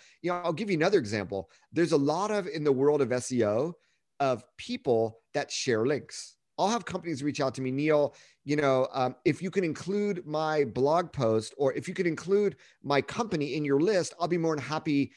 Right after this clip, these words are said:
to link to one of your blog posts from one of my blog posts." Google doesn't like it. I'll be straight and clear. But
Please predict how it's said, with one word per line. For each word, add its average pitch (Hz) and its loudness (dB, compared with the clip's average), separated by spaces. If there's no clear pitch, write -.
to 131 2
link 156 0
to 147 0
one 139 2
of 131 0
your 156 2
blog 127 2
posts 123 -2
from 117 -6
one 120 -2
of 113 -2
my 107 -2
blog 95 -10
posts." - -18
Google 202 2
doesn't 151 2
like 110 -2
it. 113 -6
I'll 120 0
be 107 -4
straight 131 -4
and 180 -12
clear. 113 0
But - -4